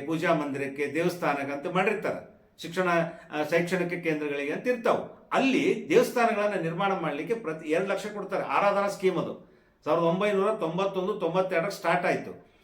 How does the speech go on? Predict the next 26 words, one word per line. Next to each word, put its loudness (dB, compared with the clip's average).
ಮನೆ 0
ಬಿ 0
ಜೆ 4
ಪಿ 0
ಸರ್ಕಾರ 2
ಎರಡ್ 2
ಸಾವಿರದ 0
ಇಪ್ಪತ್ತೆರಡು 0
ಇಪ್ಪತ್ಮೂರನೇ -2
ಸಾಲಿಗೆ 0
ನಲವತ್ತೊಂಬತ್ತು 0
ಕೋಟಿ 2
ಎಪ್ಪತ್ಮೂರು 0
ಲಕ್ಷ, -4
ಹತ್ತತ್ರ -2
ಐವತ್ತು 2
ಕೋಟಿ 2
ಬಿಡುಗಡೆ 0
ಮಾಡಿದೆ. -2
ಎಲ್ಲಿದೆ 2
ಅದು 0
ದುಡ್ಡು? 6
ಎಲ್ಲಿ 4
ಹೋಯ್ತು 6
ಆ 4
ದುಡ್ಡು? 0